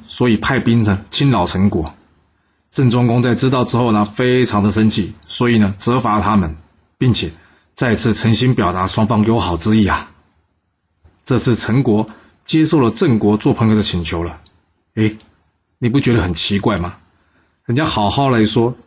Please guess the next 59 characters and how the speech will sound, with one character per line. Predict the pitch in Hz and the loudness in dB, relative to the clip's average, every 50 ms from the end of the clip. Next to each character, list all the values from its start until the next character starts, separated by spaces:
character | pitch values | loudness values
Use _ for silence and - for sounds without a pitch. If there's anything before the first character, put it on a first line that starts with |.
| _ _ - | _ _ -4
两 | 113 107 101 | -2 0 2
个 | 110 107 | 2 2
国 | - 117 113 | 2 2 0
家 | 107 131 120 | 2 2 2
没 | 113 110 107 | 2 2 2
办 | 120 107 | 2 0
法 | 98 98 | 0 2
做 | - 110 | 0 0
朋 | 101 - 95 98 | 0 2 0 0
友， | 98 85 80 - _ _ _ _ _ _ _ _ | 0 0 -2 -8 _ _ _ _ _ _ _ _
结 | - - 139 | -4 0 0
果 | 127 117 | 0 2
被 | - 165 147 | 2 0 0
打 | - 95 87 90 98 | 0 -2 -2 -2 -2
之 | - 113 | -2 0
后 | 113 107 101 - - - | 0 0 -2 -4 -12 -8
反 | - 101 95 101 | -6 -2 0 0
而 | 104 | 0
谈 | 104 - 98 101 101 | 0 2 2 2 2
成 | - 95 82 | 0 0 -4
了。 | 80 80 80 80 _ _ _ _ _ _ _ _ _ _ _ _ _ _ _ _ _ | -4 -6 -8 -10 _ _ _ _ _ _ _ _ _ _ _ _ _ _ _ _ _
所 | - - - 113 113 | -12 -4 -2 0 2
谓 | 135 123 110 101 | 2 2 0 0
“不 | - - 151 123 | 0 0 -2 0
打 | - 101 87 90 | 0 -2 -4 -2
不 | - 147 | 0 0
相 | 127 - - 107 107 107 | 0 2 2 2 2 2
识”， | 101 - - 107 85 78 - _ _ _ _ _ _ _ _ _ _ _ | 2 0 -2 -2 -4 -4 -10 _ _ _ _ _ _ _ _ _ _ _
什 | _ - - - 92 | _ -8 -6 -2 0
么 | 98 | 0
意 | 104 98 | 0 0
思？ | 85 - - 80 78 - _ _ _ _ _ _ _ _ _ _ _ _ _ _ | 0 -2 -4 -8 -10 -12 _ _ _ _ _ _ _ _ _ _ _ _ _ _
因 | - 131 | -4 0
为 | 139 135 | 2 2
没 | 123 113 117 127 143 | 4 2 2 2 0
打 | 139 101 95 | -2 -2 -4
过， | 101 - 113 95 - - - - - - | 0 0 0 -2 -2 -6 -18 -20 -12 -4
根 | - 151 | 0 2
本 | 131 107 | 2 2
不 | 104 139 | 2 2
知 | 113 135 | 0 0
道 | 123 | 0
对 | 120 - 123 | 0 0 0
手 | - - 95 92 | 0 0 -2 -2
的 | 92 | -2
实 | 87 - - 98 101 | -2 -2 -2 0 2
力。 | 107 85 - - - _ _ _ _ _ _ _ _ _ _ _ _ _ _ | 0 0 -2 -10 -20 _ _ _ _ _ _ _ _ _ _ _ _ _ _
陈 | - - - 120 151 | -8 -4 0 0 2
国 | 143 131 117 120 | 2 2 2 2
呢， | 123 123 131 - - _ - | 0 0 -2 -6 -14 _ -4
没 | 127 123 135 | 0 0 0
事 | 143 - - - | 0 0 0 0
被 | 139 143 | 2 0
郑 | 135 - 170 139 107 | 0 0 0 0 2
国 | 113 110 | 2 0
这 | 127 131 | 2 0
一 | 127 | 0
攻 | - - 123 127 110 | 0 2 2 2 2
击， | - 92 85 87 | 0 -4 -6 -8